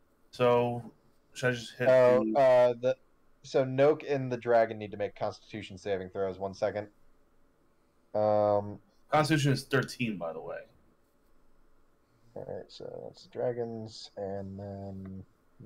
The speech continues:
Speaker 2: Noke's. Okay, they're both gonna take, uh, damage from that, so roll me a D six.
Speaker 1: D six, like a D six.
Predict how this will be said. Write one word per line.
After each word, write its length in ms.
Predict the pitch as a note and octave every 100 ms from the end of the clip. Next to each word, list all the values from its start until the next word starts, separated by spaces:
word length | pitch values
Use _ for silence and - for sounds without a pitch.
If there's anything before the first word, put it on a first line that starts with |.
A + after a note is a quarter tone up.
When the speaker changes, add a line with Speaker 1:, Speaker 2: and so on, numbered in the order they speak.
| G2+
Speaker 2:
Noke's. 500 | G2+ G2+ - - - _ _ _ _ _ _ _ _ _ _ _ _ _ _ _ _ _ D3
Okay, 260 | D#3 F3+
they're 180 | B2 C#3+
both 380 | C#3 C3+ C#3 C#3
gonna 240 | C#3 A#2+
take, 500 | A#2 B2+ A#2 A#2 - -
uh, 260 | A#2+ A2
damage 460 | G2+ G#2+ G#2+ A2+ -
from 200 | B2 A#2
that, 280 | A#2 A#2+ A#2
so 380 | - A2+ G#2+ G#2
roll 480 | G#2 A2+ A#2 A#2
me 360 | A2+ A2+ A2+ A2+
a 240 | A2 G#2+ G#2
D 180 | A2
six. 460 | A2 C3+ A#2 - - _ _ - _ _ - - _ -
Speaker 1:
D 240 | G#2+ G#2
six, 580 | - - A2 G2 - -
like 280 | F#2+ G#2 G#2
a 100 | G#2
D 400 | - G2 G#2 G#2
six. 680 | - - G#2+ G#2+ - -